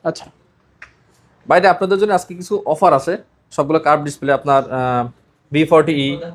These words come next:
Speaker 2: Realme ফোরটিন Pro,
Speaker 1: আচ্ছা।
Speaker 2: Moto এস ফিফটি Fusion,
Speaker 1: ওকে।
Speaker 2: Reno ইলেভেন।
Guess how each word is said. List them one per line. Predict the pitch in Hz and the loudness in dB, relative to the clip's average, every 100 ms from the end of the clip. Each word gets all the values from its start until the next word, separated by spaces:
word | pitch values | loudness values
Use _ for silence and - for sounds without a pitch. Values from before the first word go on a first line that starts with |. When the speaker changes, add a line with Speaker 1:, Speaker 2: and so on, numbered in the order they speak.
| - _ _ _ _ | -18 _ _ _ _
Speaker 2:
Realme | 131 151 151 | 2 4 4
ফোরটিন | 147 147 147 147 143 | 2 2 2 -2 -2
Pro, | 147 139 147 _ _ | 0 0 -2 _ _
Speaker 1:
আচ্ছা। | 156 160 202 - - | -12 -10 -12 -14 -4
Speaker 2:
Moto | 139 143 | 0 6
এস | 156 160 | 6 6
ফিফটি | 170 - 165 | -2 -4 -4
Fusion, | 175 170 156 143 143 | -2 0 0 -2 -4
Speaker 1:
ওকে। | 170 170 208 254 _ _ _ _ _ _ _ _ _ _ _ _ _ - | -6 -4 -4 -6 _ _ _ _ _ _ _ _ _ _ _ _ _ 2
Speaker 2:
Reno | 147 160 | 4 6
ইলেভেন। | 156 165 160 147 | 4 4 4 2